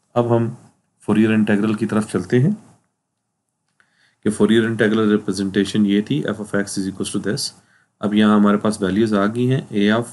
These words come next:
w omega की भी और b of omega की भी। वो वैल्यूज अगर मैं यहाँ रिप्लेस करता हूँ, तो जो f of x का आंसर आएगा, वो आएगा zero to infinity, ठीक है। ये omega की जगह क्या आएगा, टू by pi,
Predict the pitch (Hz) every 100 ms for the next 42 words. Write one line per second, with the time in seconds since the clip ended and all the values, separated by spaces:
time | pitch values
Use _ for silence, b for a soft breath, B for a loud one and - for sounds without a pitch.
0 | - _ 110 110 113 - 104 - - 110
1 | 107 113 113 120 123 127 113 107 98 95
2 | 123 - b b b _ 95 92 82 85
3 | - - - _ _ _ _ 107 104 101
4 | 117 113 107 107 104 95 92 92 101 110
5 | - 113 - 127 127 98 104 98 - 107
6 | 110 110 - 101 92 101 90 87 92 135
7 | 156 _ _ _ _ _ _ _ 98 95
8 | 92 95 85 92 90 98 104 90 - 90
9 | 90 170 - _ _ _ 107 147 190 b
10 | b b _ _ 113 107 104 104 107 107
11 | 107 104 104 101 104 98 95 104 101 98
12 | 95 92 101